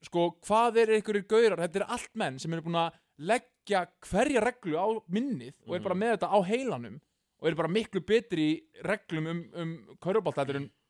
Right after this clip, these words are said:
Speaker 1: venjulegur maður.
Speaker 2: Já.
Speaker 1: Hvað, þú veist, þetta fólk hefur, hefur ekki rétt á því til þess að reyna að vera gagnrýna eða kalla einhvern rasshaus
Speaker 2: Nei.
Speaker 1: út frá einhverjum mistökum út í sem þú ættir að kalla, sko, á, þú veist, bara spot second.
Speaker 2: Já, já.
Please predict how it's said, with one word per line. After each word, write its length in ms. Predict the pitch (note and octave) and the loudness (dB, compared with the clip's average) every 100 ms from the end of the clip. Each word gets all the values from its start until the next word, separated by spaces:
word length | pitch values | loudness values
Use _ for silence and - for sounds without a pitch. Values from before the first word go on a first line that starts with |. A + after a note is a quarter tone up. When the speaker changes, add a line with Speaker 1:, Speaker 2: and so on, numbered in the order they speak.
| _ _ _ - | _ _ _ -10
Speaker 1:
venjulegur 340 | C3 D#3 C#3+ | -6 -2 -2
maður. 320 | D3+ G#3 - - _ - | -2 -4 -6 -14 _ -20
Speaker 2:
Já. 160 | A2 G#2 _ - | -20 -20 _ -2
Speaker 1:
Hvað, 380 | G3 A3 F3 D3+ | 2 4 2 -4
þú 140 | D#3+ | -8
veist, 160 | F3 - - | -6 -6 -6
þetta 180 | G3 G3 | -4 0
fólk 220 | A3 - | -2 0
hefur, 220 | G#3+ A3+ F#3 | 2 2 2
hefur 200 | G3+ G#3+ | 0 0
ekki 100 | G3 F#3 | 0 0
rétt 380 | G3+ C4 - - | 2 2 -2 -4
á 60 | G#3 | -2
því 100 | F3+ | 0
til 80 | F3 | -2
þess 80 | E3 | -2
að 40 | |
reyna 140 | F3 E3 | -2 -2
að 60 | |
vera 160 | E3 - | -4 -4
gagnrýna 480 | G#3+ - - G3 D3 | -8 -8 -8 -4 -4
eða 80 | - | -2
kalla 220 | G#3 G3 | -4 -2
einhvern 220 | E3 D3+ | -2 0
rasshaus 600 | G3+ A#3+ - E3+ C#3+ - - _ - | 2 0 -2 -6 -6 -10 -20 _ -20
Speaker 2:
Nei. 280 | G#2+ G#2 G#2 _ _ - | -20 -20 -20 _ _ 0
Speaker 1:
út 160 | A#3+ A3 | 2 8
frá 140 | G3+ | 8
einhverjum 320 | F3 F#3+ F#3+ - - | 8 6 4 0 -4
mistökum 540 | F#3+ B3 - E3+ E3+ | 0 0 0 -2 -2
út 100 | E3 | -4
í 60 | F3 | -4
sem 140 | G3 | -2
þú 100 | F3+ | 0
ættir 160 | F3 E3 | 0 -2
að 40 | |
kalla, 460 | - B3 - A3 F3+ | -2 -4 -4 -2 -2
sko, 320 | - F3+ F3 _ _ _ | 0 0 0 _ _ _
á, 120 | D#3 E3 | 4 4
þú 340 | E3+ - - F#3 | 4 0 0 0
veist, 120 | F#3 _ _ _ - | 0 _ _ _ -6
bara 220 | E3 E3 | -2 -2
spot 300 | - B3+ G#3 | 0 0 0
second. 240 | A#3+ - A2+ _ _ - | 0 -2 -6 _ _ -14
Speaker 2:
Já, 80 | G#2+ G2+ | -10 -10
já. 160 | G#2 | -12